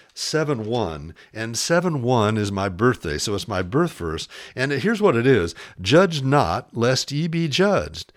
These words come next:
My mom used to say that to me. She used to say, "Judge not, lest ye be judged," 'cause I was kind of a judgy kid.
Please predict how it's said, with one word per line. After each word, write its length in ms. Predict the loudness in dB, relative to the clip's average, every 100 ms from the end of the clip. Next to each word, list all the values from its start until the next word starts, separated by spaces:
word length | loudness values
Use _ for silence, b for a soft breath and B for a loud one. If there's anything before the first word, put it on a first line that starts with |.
| B B
My 220 | -6 -4
mom 400 | 0 2 2 2
used 240 | 2 0 -4
to 80 | -6
say 220 | -4 -4
that 200 | -4 -6
to 80 | -10
me. 180 | -8 -8
She 120 | -6
used 160 | -6
to 80 | -4
say, 180 | -4 -4
"Judge 320 | -2 -2 -2
not, 240 | -4 -6 -4
lest 240 | -6 -4
ye 100 | -4
be 140 | -4
judged," 300 | 0 0 0
'cause 160 | -2 -2
I 140 | 0
was 200 | -2 -2
kind 200 | -2 -2
of 80 | -2
a 80 | -6
judgy 500 | -4 0 0 0 -6
kid. 360 | -4 -2 -2